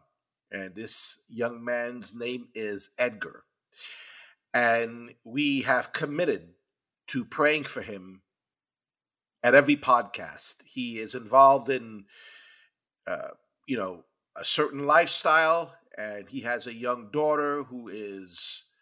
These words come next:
you know, exposed to this lifestyle, and I believe she's nine or ten. And we lift him up in prayer every week that God would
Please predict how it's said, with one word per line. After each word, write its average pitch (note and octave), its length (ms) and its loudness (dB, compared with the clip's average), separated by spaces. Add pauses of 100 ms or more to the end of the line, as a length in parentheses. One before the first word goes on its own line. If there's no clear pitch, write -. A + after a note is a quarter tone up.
(340)
you A#2+ 80 -8
know, F#2 120 -8
exposed E3 580 0
to D3+ 60 -12
this D3 220 -8
lifestyle, C3 800 0 (540)
and G#2 600 -6
I G#2+ 80 -14
believe A2+ 280 -12
she's A2 280 -10
nine B2+ 280 -2
or A2+ 80 -8
ten. D#3 520 -2 (800)
And C#3 540 6 (480)
we D3 460 0
lift D#3+ 280 -2
him D#3+ 100 -8
up D#3 160 -2
in C#3+ 100 -12
prayer C#3+ 420 0
every C#3 260 -4
week C3 360 -6
that G2 180 -12
God B2 320 -2
would G2 280 -12